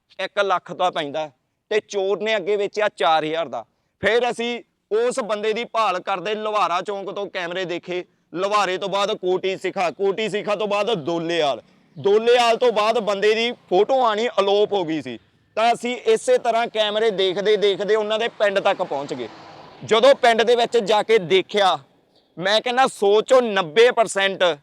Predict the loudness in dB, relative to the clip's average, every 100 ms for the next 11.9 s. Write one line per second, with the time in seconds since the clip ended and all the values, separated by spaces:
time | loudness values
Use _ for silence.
0 | _ -2 0 2 4 4 4 0 0 -2
1 | -2 -4 -2 -2 -2 -4 -4 -6 -6 -4
2 | -4 0 0 0 -4 -4 -6 -6 -10 -12
3 | _ _ _ -2 0 2 0 0 0 0
4 | -2 2 4 4 0 -4 -2 -2 -2 -2
5 | -4 -4 -4 -2 -2 0 -2 0 0 -2
6 | _ _ _ -6 -4 -4 -6 -6 -8 -8
7 | -10 -8 -10 -6 -2 0 -2 -8 _ -20
8 | -20 -20 _ _ _ _ _ 0 4 6
9 | 6 6 4 4 -4 -2 -2 -2 -4 -6
10 | 2 4 4 0 -2 0 2 2 0 0
11 | 0 0 -2 -2 -2 -2 -2 -2